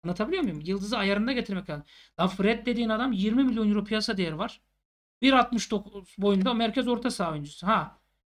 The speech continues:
Brezilya milli takımının oyuncusu. Kolay kolay, e, Manchester United verir mi kolay kolay? Bilgim yok. Zamanında altmış milyon, elli dokuz milyon euroya almışlar. Bir yıl kalmış sözleşme bitimine.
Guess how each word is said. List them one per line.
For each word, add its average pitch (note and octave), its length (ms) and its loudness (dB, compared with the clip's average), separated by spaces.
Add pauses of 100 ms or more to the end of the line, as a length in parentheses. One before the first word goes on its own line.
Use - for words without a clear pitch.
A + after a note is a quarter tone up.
(120)
Brezilya G3+ 280 2
milli A3+ 320 2
takımının A#3+ 400 4
oyuncusu. E3+ 500 0 (1040)
Kolay G3+ 360 2
kolay, F3+ 360 -2 (680)
e, C#3+ 600 -6
Manchester F3 340 -6
United G#3+ 400 0
verir G3+ 220 4
mi A3 180 2
kolay E3+ 280 -2
kolay? - 260 -4
Bilgim G3 340 4
yok. A#3+ 260 2 (160)
Zamanında F#3 400 -2
altmış F#3+ 300 -6
milyon, F#3+ 260 -4
elli F3+ 200 -6
dokuz F3 220 -8
milyon E3+ 240 -6
euroya E3 240 -2
almışlar. - 420 -4 (520)
Bir A3+ 140 4
yıl A#3 200 4
kalmış F#3 280 2
sözleşme E3+ 480 -4
bitimine. F#3 420 -8